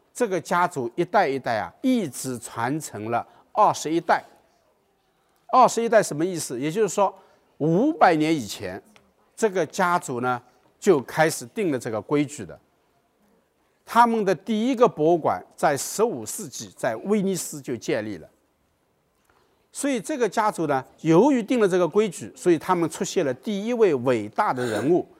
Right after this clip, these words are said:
叫乔瓦尼·贝里尼。这个人可了不得，是威尼斯画派的创始人，比达芬奇、米开朗基罗还要早。所以米开朗基罗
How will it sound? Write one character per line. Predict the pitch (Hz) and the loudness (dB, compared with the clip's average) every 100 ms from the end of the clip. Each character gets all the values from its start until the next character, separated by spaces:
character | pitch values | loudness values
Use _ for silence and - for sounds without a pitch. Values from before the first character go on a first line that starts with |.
| _ | _
叫 | - 170 110 101 | 0 2 2 -4
乔 | - 123 160 | -6 2 4
瓦 | 180 113 | 4 2
尼· | 104 107 | -4 -4
贝 | 185 | -2
里 | 131 104 | -2 -4
尼。 | 90 82 - _ _ _ _ | -10 -14 -16 _ _ _ _
这 | - 320 | -4 -2
个 | 226 | 2
人 | 175 120 151 - _ _ | 2 2 0 -6 _ _
可 | - 156 | -2 0
了 | 139 98 | 2 0
不 | 123 | -2
得， | 117 87 90 _ - | -6 -6 -10 _ -14
是 | - 196 160 | -10 -6 -6
威 | 247 269 269 269 | -2 0 2 2
尼 | 233 196 202 | 0 0 -2
斯 | - - 180 | -6 -8 -8
画 | - - 175 117 | -8 -4 -4 -4
派 | - 165 | -4 -4
的 | 107 92 | -4 -10
创 | - 135 | -8 -8
始 | 101 104 | -8 -12
人， | 82 76 - _ _ - _ | -14 -20 -20 _ _ -20 _
比 | 175 151 156 190 - - - | -4 -2 0 -2 -4 -12 0
达 | 147 214 | 4 4
芬 | 226 214 | 2 -2
奇、 | - 175 | -2 -4
米 | 131 | -6
开 | 107 175 | -4 0
朗 | 170 135 | 0 0
基 | - 185 | -2 -2
罗 | 123 107 | 0 -2
还 | - | -4
要 | 123 120 | -4 -4
早。 | - 95 - _ _ _ _ | -4 -6 -6 _ _ _ _
所 | - 254 | 2 4
以 | 220 | 4
米 | 160 143 | 0 0
开 | 220 | 4
朗 | 214 180 | 4 4
基 | 190 214 | 0 0
罗 | 156 135 | 2 0